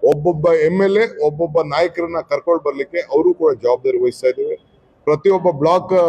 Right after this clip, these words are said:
ಆ, ಕೆ ಪಿ ಸಿ ಸಿ ಆಫೀಸ್ ಬೇರರು ಅವ್ರಿಗೂ ಒಂದೊಂದು ತಾಲೂಕಿಗೆ ಹೋಗಿ ಅಲ್ಲಿ ಅಬ್ಸರ್ವರ್ಸ್ ಆಗಿ ಸಂಘಟನೆ ಮಾಡ್ಲಿಕ್ಕೆ ಅವ್ರಿಗೂ ಅವಕಾಶ ಕೊಡ್ತಾ ಇದ್ದೀವಿ, ಇಲ್ಲಿಗೆ ಬರ್ಲಿಕ್ಕೂ ಕೂಡ ಅವಕಾಶ ಕೊಡ್ತಾ ಇದ್ದೀವಿ. So ಎಲ್ಲರೂ ಕೂಡ ಪಕ್ಷದ ಎಲ್ಲ ಪದಾಧಿಕಾರಿಗಳು, ಶಾಸಕರು, ಮಂತ್ರಿಗಳು ಎಲ್ಲರೂ ಕೂಡ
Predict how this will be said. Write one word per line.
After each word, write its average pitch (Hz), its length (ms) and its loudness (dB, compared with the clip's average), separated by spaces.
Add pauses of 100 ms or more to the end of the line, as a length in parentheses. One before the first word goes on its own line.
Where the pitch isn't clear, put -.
(380)
ಆ, 123 60 0
ಕೆ 175 220 -2
ಪಿ 190 140 2
ಸಿ 175 160 -10
ಸಿ 156 60 0
ಆಫೀಸ್ 170 320 2
ಬೇರರು 190 380 0
ಅವ್ರಿಗೂ 165 480 0
ಒಂದೊಂದು 139 380 -6
ತಾಲೂಕಿಗೆ 143 440 -2
ಹೋಗಿ 139 240 -6 (400)
ಅಲ್ಲಿ 143 200 4
ಅಬ್ಸರ್ವರ್ಸ್ 151 480 0
ಆಗಿ 143 460 -2
ಸಂಘಟನೆ 151 460 -2
ಮಾಡ್ಲಿಕ್ಕೆ 123 320 -8
ಅವ್ರಿಗೂ 127 260 -2
ಅವಕಾಶ 131 340 -4
ಕೊಡ್ತಾ 123 200 -8
ಇದ್ದೀವಿ, 131 260 -4 (580)
ಇಲ್ಲಿಗೆ 180 340 2
ಬರ್ಲಿಕ್ಕೂ 165 360 0
ಕೂಡ 147 180 0
ಅವಕಾಶ 131 460 -4
ಕೊಡ್ತಾ 123 220 -14
ಇದ್ದೀವಿ. 135 360 -8
So 120 120 0
ಎಲ್ಲರೂ 190 380 4
ಕೂಡ 170 220 -4 (560)
ಪಕ್ಷದ 160 340 -4
ಎಲ್ಲ 156 280 2
ಪದಾಧಿಕಾರಿಗಳು, 143 920 -2
ಶಾಸಕರು, 143 680 -4
ಮಂತ್ರಿಗಳು 139 680 -2
ಎಲ್ಲರೂ 165 440 2
ಕೂಡ 160 200 -2